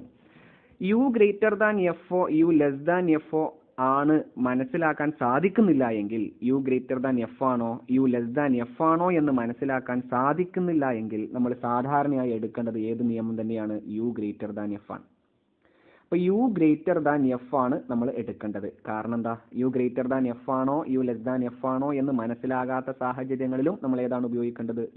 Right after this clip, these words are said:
U greater than F ആണ്. ഏത് ലെൻസിന്റെ കേസിൽ?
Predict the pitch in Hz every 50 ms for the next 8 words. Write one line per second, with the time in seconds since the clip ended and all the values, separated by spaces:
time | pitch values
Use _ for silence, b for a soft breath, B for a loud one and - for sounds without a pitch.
0 | 113 113 117 123 120 120 117 113 110 - 113 113 117 120 123 127 131 131 131 -
1 | 135 117 98 - - b b b b b b b b b 127 123 123 127 135 151
2 | 160 170 160 160 165 160 - 170 165 165 160 160 160 151 156 151 147